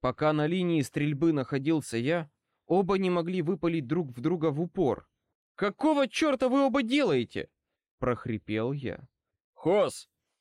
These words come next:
прорычал Эбенизер. Ты не знаешь, с кем связался. Отойди! Опустите дробовик! —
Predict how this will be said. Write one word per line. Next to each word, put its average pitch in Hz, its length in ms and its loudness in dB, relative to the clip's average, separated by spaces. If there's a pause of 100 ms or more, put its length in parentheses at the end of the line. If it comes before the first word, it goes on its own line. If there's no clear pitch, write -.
(120)
прорычал 113 720 -2
Эбенизер. 104 680 -6 (400)
Ты 147 140 2
не 175 120 2
знаешь, 165 380 2
с - 40 -16
кем 160 200 0
связался. 147 720 0 (160)
Отойди! 139 680 0 (500)
Опустите 254 680 0
дробовик! — 208 600 0